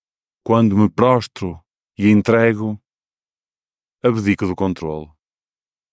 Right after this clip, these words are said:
Quando acolho e danço com o que vem, "Abdico do controlo." E assim, deixo ir resistência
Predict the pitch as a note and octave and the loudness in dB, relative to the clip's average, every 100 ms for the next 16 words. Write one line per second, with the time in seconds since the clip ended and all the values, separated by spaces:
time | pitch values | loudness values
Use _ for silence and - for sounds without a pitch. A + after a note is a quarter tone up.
0 | _ _ _ F3 F#3 F3 - E3+ F3 D#3+ | _ _ _ 2 2 0 4 4 4 0
1 | - D#3 B2+ D3 C3+ - B2+ - F#3 F#3 | 2 2 4 2 2 -2 -8 0 2 2
2 | B2+ G#2+ F#2 G#2 G2+ G2 G2+ _ _ _ | -2 -4 -2 -2 -2 -4 -8 _ _ _
3 | _ _ _ _ _ _ _ _ - A#2+ | _ _ _ _ _ _ _ _ -2 0
4 | G#2 G2 - F#2 F#2 G2 - D2+ D2 D2+ | 2 0 2 0 0 -2 -2 -4 -6 -12
5 | _ _ _ _ _ _ _ _ _ _ | _ _ _ _ _ _ _ _ _ _
6 | _ _ _ _ _ _ _ _ _ _ | _ _ _ _ _ _ _ _ _ _
7 | _ _ F#2+ F#2+ - - F2 E2 E2+ _ | _ _ 0 0 0 0 0 0 -6 _
8 | _ _ _ _ _ _ _ _ _ - | _ _ _ _ _ _ _ _ _ -4
9 | G2+ C3+ - A2+ G#2 G#2 F#2+ B2 G#2+ - | 0 0 0 2 2 2 2 2 2 0
10 | C3 C3+ - C#3 | 2 0 0 -2